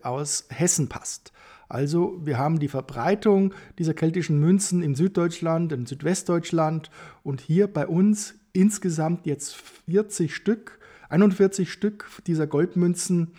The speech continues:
äh, die am Nordhang des Fläming plötzlich auftreten. Bisher kannten wir nur ein weiteres Stück aus Pahenglin, das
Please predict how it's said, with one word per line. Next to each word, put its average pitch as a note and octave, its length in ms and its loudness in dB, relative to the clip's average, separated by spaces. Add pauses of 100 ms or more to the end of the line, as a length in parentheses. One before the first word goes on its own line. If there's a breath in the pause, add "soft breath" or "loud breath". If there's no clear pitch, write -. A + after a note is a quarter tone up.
(520 loud breath)
äh, C#3+ 300 0
die E3+ 640 0
am D3 360 0 (120)
Nordhang D#3 720 0 (260 soft breath)
des - 160 -6
Fläming E3+ 600 4 (320 soft breath)
plötzlich D#3+ 560 -2
auftreten. - 760 -6 (260 loud breath)
Bisher G#3+ 260 2
kannten G3 320 4
wir F#3 100 6
nur F#3+ 240 4
ein G3 260 4
weiteres A3 440 2
Stück - 500 -4 (300 loud breath)
aus D#3 180 -6
Pahenglin, E3+ 760 2 (440)
das E3+ 420 -2